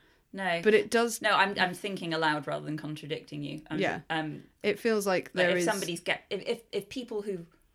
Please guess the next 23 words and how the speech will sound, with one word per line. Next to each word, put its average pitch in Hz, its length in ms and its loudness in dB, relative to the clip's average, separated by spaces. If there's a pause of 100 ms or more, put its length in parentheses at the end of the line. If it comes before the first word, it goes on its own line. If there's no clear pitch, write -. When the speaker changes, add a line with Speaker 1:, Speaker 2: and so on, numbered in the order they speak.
(640)
Speaker 1:
if - 120 -12
people 262 280 -2
who 185 120 -4
need 170 300 -6
it 254 180 -4
feel 170 320 -6
like 143 280 -8
they're - 140 -10
being - 220 -10
represented, - 760 -12
then 294 120 6
Speaker 2:
Then - 0 -
it's - 80 6
Speaker 1:
that's - 120 2
Speaker 2:
still 320 180 -2
a - 20 8
Speaker 1:
kind - 80 6
Speaker 2:
good 247 120 4
Speaker 1:
of - 80 -6
the 202 60 -2
im-, 151 180 -2
Speaker 2:
thing. - 100 -14
Speaker 1:
yeah, - 200 -6